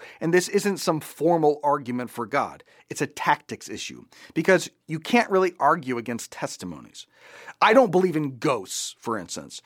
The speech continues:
I have no factual reason to believe in ghosts, no scientific evidence or data, and no logical basis to believe in ghosts. But if someone tells me about an experience they've had with a ghost, I don't go, "No, you didn't have that experience.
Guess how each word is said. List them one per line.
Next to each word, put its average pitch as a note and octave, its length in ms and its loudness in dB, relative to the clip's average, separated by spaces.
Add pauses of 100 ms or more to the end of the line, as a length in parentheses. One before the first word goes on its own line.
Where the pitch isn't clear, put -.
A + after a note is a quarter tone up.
(180)
I - 60 2
have D3 120 4
no E3 120 4
factual D#3 580 2
reason C3+ 500 -2
to C3 80 -4
believe C3 260 -2
in B2+ 100 -2
ghosts, A2+ 420 -4
no A2+ 120 -4
scientific B2+ 680 -2
evidence B2 460 -2
or B2+ 80 0
data, A#2 540 -2 (260)
and D3 100 0
no E3 140 6
logical E3+ 500 4
basis C#3 440 -4
to C3 100 -8
believe A2+ 260 -8
in A2+ 120 -4
ghosts. D3 500 2 (480)
But E3 100 4
if F#3+ 80 4
someone D4+ 320 2
tells F3 340 2
me D#3 200 -4
about C3+ 260 0
an B2+ 140 -4
experience D#3+ 640 0
they've - 160 -4
had B2 240 -2
with A2+ 80 -10
a A2+ 80 -10
ghost, C3 580 0 (180)
I F#3 80 4
don't G3+ 180 4
go, C#3+ 280 0 (140)
"No, G#3+ 460 8
you F3 100 -8
didn't G3 240 2
have D#3 180 2
that D3+ 160 2
experience. G2+ 600 -10